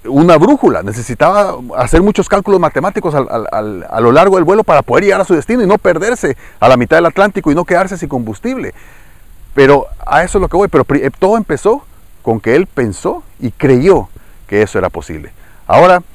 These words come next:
para que usted pueda lograr lo que usted qui-, se tiene en mente, simplemente crea, crea que es posible hacerlo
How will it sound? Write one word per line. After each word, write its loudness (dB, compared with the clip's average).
para 0
que -8
usted -4
pueda 2
lograr 0
lo -6
que -16
usted -6
qui-, -6
se -8
tiene -6
en -4
mente, -8
simplemente -4
crea, -4
crea -2
que -8
es -10
posible -8
hacerlo -12